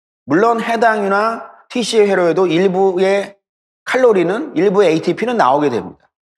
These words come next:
하지만 다 나오질 못하거든요. 쉽게 말씀드리면 주스를 짤 때 마지막까지 액기스를 확 짜내는 과정이 바로 전자전달계다라고 말씀드릴 수가 있겠습니다. 그 과정에서 뭐라고요?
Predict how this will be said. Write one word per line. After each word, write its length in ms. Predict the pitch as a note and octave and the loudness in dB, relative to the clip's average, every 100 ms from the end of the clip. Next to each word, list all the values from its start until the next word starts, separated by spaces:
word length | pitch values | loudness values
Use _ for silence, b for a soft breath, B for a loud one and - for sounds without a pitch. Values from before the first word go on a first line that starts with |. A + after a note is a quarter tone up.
| _ | _
하지만 400 | - E3+ F#3+ G#3 | -6 -2 -2 -2
다 200 | - G3 | -4 -2
나오질 340 | A3 G#3 F3 E3 | 0 0 0 -2
못하거든요. 520 | B2 - C3 G2+ - _ _ _ _ _ - | -2 -4 -6 -8 -16 _ _ _ _ _ -12
쉽게 240 | F#3+ A3+ | -2 0
말씀드리면 560 | F#3 D#3 E3 D#3 E3 D#3+ | 2 0 -2 -2 -2 -4
주스를 440 | E3 D#3+ E3+ D#3+ | -4 -4 -2 -2
짤 240 | D#3+ D3 | -2 -2
때 160 | - F3 | -2 -4
마지막까지 960 | A#2 A2+ - A3+ G3 F#3+ C3+ B2+ A3 - _ - | -2 -4 -2 0 0 2 -2 -2 -6 -8 _ -6
액기스를 640 | D3 D#3 F3+ E3+ E3 E3 D#3+ | -4 -2 -4 -6 -6 -6 -4
확 280 | - - - | -4 -4 -6
짜내는 420 | - A3 G#3+ D#3 | -4 -2 -2 -2
과정이 360 | B2 A2 A#2+ B2+ | -2 -2 -2 -2
바로 200 | G2+ D#3 | -2 -4
전자전달계다라고 1600 | - A#2+ C#3 B2 A#2+ C3+ A#2 G2+ F#2+ _ _ _ _ - B2 C3+ | -4 -2 -2 -2 -2 -4 -4 -6 -8 _ _ _ _ -6 -4 -2
말씀드릴 460 | A2 A#2 A#2+ A2 G#2 | -2 -4 -6 -4 -6
수가 180 | - G#2 | -6 -8
있겠습니다. 460 | - G2+ - - | -8 -14 -16 -14
그 160 | - F#3+ | -2 2
과정에서 440 | F#3+ F3+ F3 E3 | 2 2 -2 -2
뭐라고요? 560 | D#3+ C#3 C3+ D#3+ A#3 | 0 2 2 2 0